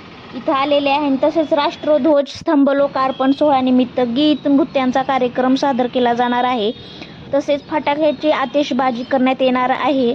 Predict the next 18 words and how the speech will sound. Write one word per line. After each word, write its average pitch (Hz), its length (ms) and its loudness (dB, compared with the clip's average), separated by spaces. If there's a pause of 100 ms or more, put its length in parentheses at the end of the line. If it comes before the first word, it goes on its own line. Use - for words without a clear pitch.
(640)
फायर 285 280 0
शहाचे 294 500 0
आयोजन 269 480 2
केलेलं 254 400 0
आहे. 240 380 -2 (200)
हा 277 100 -4
कार्यक्रम 269 560 -2
सर्व 302 360 2
बारामतीकरांसाठी 269 1300 0
खुला 269 280 2
आहे. 240 540 -6 (280)
तसेच 277 280 -2 (100)
तीन 320 160 -2
हत्ती 311 360 -2
चौकात 269 420 0
दोन्ही 294 400 2
रस्त्यावर 277 480 0
नागरिकांना 254 960 0